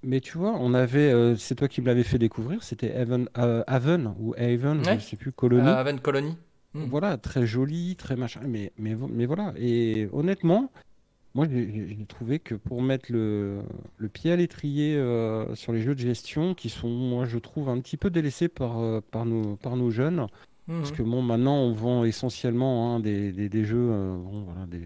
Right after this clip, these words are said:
Speaker 1: des jeux un peu, euh, piou-piou. Et, euh, enfin, voilà, moi, je préférerais que, que les gosses jouent un peu à ça que à du Fortnite. Bon, après, les goûts et les couleurs, hein,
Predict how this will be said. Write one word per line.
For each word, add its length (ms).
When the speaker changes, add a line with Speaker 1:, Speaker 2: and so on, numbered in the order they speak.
Speaker 1:
des 140
jeux 160
un 80
peu, 120
euh, 300
piou-piou. 520
Et, 220
euh, 180
enfin, 160
voilà, 200
moi, 120
je 80
préférerais 460
que, 760
que 120
les 120
gosses 220
jouent 220
un 80
peu 260
à 60
ça 240
que 460
à 20
du 120
Fortnite. 460
Bon, 120
après, 200
les 120
goûts 180
et 20
les 100
couleurs, 380
hein, 80